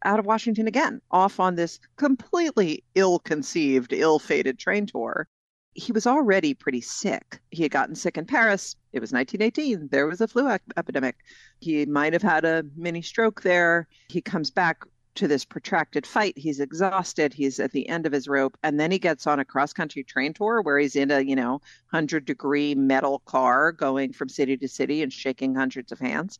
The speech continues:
It was a complete recipe for disaster. He did, in fact, collapse on the train.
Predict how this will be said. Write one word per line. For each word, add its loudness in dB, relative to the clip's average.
It 4
was -2
a -2
complete -2
recipe -2
for -8
disaster. -6
He -12
did, 4
in -2
fact, 0
collapse 0
on -4
the -2
train. -6